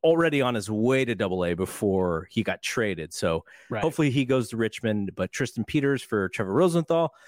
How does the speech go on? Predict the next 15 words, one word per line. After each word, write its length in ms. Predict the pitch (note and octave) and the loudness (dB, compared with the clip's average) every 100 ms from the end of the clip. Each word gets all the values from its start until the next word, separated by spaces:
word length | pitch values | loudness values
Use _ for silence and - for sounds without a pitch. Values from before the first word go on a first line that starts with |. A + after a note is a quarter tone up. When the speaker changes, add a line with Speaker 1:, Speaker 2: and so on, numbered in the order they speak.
| - - | -18 -2
Speaker 1:
So 160 | G3 | 0
the 80 | E3 | 2
Giants 480 | D3 A3 A#3+ - - C#3 - | 2 2 0 -2 -12 -8 0
basically 400 | G3 G3 - F3+ | 0 0 -2 -2
traded 760 | - - E3 C#3+ G2 F#2+ C#3 - _ _ _ _ _ _ _ - - _ _ | -2 0 2 2 2 0 -2 -10 _ _ _ _ _ _ _ -14 -14 _ _
two 540 | - - C4+ D4 C#4+ C4 _ _ _ | -2 4 6 6 6 4 _ _ _
pitchers 680 | - A#3 - - F#2+ A2+ - | -2 0 0 0 0 0 -4
who 300 | - B2 A#2+ | -4 2 4
never 360 | A#2+ D3 F3+ E3 | 4 4 2 0
took 320 | - D#3 - | -2 -4 -2
the 80 | A2+ | -2
mound 380 | G#2+ G#2+ G2 | -2 -2 -4
for 220 | - G2+ F2+ | -6 -4 -2
them 380 | F2 E2+ F2 - - - _ _ _ _ | -2 -2 -6 -10 -20 -20 _ _ _ _
and 800 | C#3 C#3 C#3 C3+ C3+ B2+ A#2+ - | -4 -2 -2 0 0 0 -2 -6